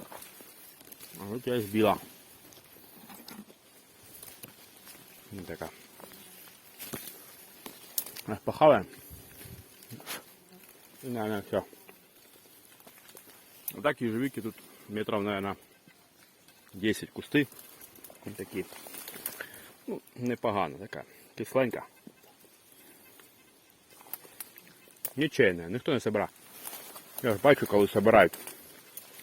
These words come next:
А тут ягоди бувають даже засохші. Тому що ніхто не трогає.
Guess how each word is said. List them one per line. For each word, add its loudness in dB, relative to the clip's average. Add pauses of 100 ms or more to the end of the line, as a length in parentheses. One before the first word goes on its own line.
А 2
тут 2
ягоди 4
бувають 4
даже 4
засохші. 0 (1000)
Тому 0
що -6
ніхто -2
не 2
трогає. 4